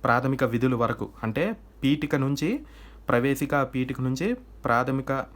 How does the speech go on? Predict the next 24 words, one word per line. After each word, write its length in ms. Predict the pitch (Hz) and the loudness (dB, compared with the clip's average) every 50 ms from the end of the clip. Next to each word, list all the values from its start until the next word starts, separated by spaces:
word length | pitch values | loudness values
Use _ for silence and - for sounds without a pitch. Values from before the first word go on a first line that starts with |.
| - - - | -18 -10 -4
విధుల 260 | 113 117 120 131 127 | -2 0 0 2 2
వరకు 280 | 123 123 123 131 135 151 | 2 0 0 0 0 -2
ఒక, 220 | 139 127 117 - | 0 0 0 -2
ఒక 360 | 123 - - - 123 113 - | -4 -6 -6 -10 -8 -6 -4
యూనిట్ 520 | 123 120 120 117 117 123 135 131 123 - 110 | -4 -2 -2 -2 0 2 2 2 0 0 -2
అనమాట. 220 | 101 101 98 95 95 - - - - - - - - | -4 -2 -4 -6 -8 -12 -16 -20 -20 -20 -16 -8 -4
అంటే 320 | - 123 156 165 151 143 156 | -4 -2 0 0 -2 -2 -4
సబ్ 260 | - - 127 120 123 | -2 -2 -2 0 2
యూనిట్గా 500 | 139 139 135 135 127 135 123 156 208 240 | 0 0 0 0 -2 -4 -4 -4 -4 -4
ఒక 160 | 196 139 127 127 | -4 -4 -4 -2
పార్ట్గా 440 | - - 120 123 127 - 139 147 | 0 2 2 2 0 0 -4 -4
తీసుకొని 380 | 139 - 135 120 - - 160 165 - 107 | -2 -2 -4 -4 -2 -2 -2 0 0 0
చదువుతాం. 260 | 104 110 101 101 95 - - - - - - - - - | -2 -2 -4 -6 -6 -8 -12 -20 -20 -18 -16 -6 2 4
అందులో 260 | 113 139 156 165 170 | 6 6 6 6 4
ఎందుకంటే 760 | 160 143 147 160 175 175 165 123 117 113 104 101 107 139 208 247 - - - - - - - - - - - - - - - - - | 4 4 2 2 2 2 2 0 2 0 0 0 0 0 -2 -4 -6 -12 -20 -20 -20 -20 -20 -20 -20 -20 -20 -20 -20 -20 -8 0 2
ఇదే 200 | 131 131 160 175 | 4 4 6 6
ఒక 300 | 156 147 131 - 131 123 | 6 4 4 4 2 2
సపరేట్గా 500 | - - 117 - 139 139 139 139 143 143 | 2 2 0 2 2 0 0 0 0 0
తీసుకొని 380 | 131 131 127 - - 135 120 - 117 | 0 0 -2 0 0 -2 0 0 0
చదవాలి, 340 | 113 120 117 107 113 143 151 | 0 0 0 0 0 -2 -4
దీనికి 420 | 123 117 135 143 151 147 - 143 | 0 2 2 2 2 2 0 0
రిలేటెడ్గా 500 | 123 123 131 147 151 156 147 143 143 170 | 0 2 2 2 2 0 0 0 0 -2
కేసెస్ 460 | 165 - - 135 147 147 160 - - | -2 0 0 0 2 2 0 -2 0
ఉంటాయన్నమాట. 440 | 127 113 107 107 101 101 98 98 | -2 0 0 0 -2 -2 -4 -4